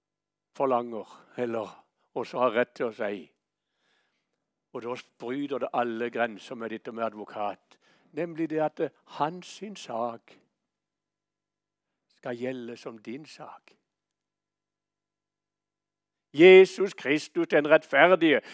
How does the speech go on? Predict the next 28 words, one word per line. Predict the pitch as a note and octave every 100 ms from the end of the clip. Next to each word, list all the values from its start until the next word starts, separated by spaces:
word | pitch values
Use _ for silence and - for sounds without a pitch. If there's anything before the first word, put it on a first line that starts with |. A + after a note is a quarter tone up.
| -
Vi | C#3
har | C#3
en | D#3
talsmann | - C#3+ F3+ G3+ - D#3+ D#3
hos | D3+ -
Faderen, | C3+ C3+ B2+ C#3 E3+ D#3 - - -
Jesus | C#3 D3+ D#3 D3+ E3+ -
Kristus | - C#3 C3+ - C#3+
den | E3 D3+ D3+
rettferdige. | D#3 C#3+ D#3+ F3+ E3 C#3 - - - -
Da | D3+ G3+
er | F3 F#3
det | F3+ F#3
slik | D3+ D#3+ F3+
at | E3+ D3+ E3 B2+
den | D3+ F#3 F#3+
saken | D#3 D3+ D#3+ F3+
han | C#3+ D3 F3 D#3+
bærer | E3+ F3+
fram, | - F#3+ F#3+ A2 F2 - - -
og | C#3+
han | C#3 D3+ C#3+
bærer | F3+ A3
fram | G#3 D3+ F#3+ C3+
alt | D3 D3+
som | - C3
skal | - F#3 A#3
fram, | D3 C3 G#2